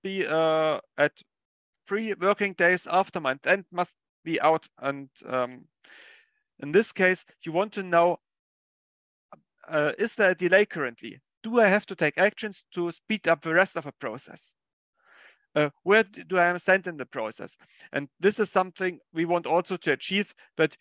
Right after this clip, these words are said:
you can easily manage your process and take actions if they are needed.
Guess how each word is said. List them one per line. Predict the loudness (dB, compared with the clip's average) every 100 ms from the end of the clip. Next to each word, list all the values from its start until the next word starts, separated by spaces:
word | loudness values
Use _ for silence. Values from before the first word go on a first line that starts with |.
| _
you | -12 -10
can | -2 -2
easily | -2 -4 -2 0
manage | 0 0 -4
your | -8
process | -2 0 2 0 0
and | -2 -6 -8 -14 0
take | 0 2
actions | 0 -2 -12 -10
if | -2
they | 2 2
are |
needed. | 2 -6 -8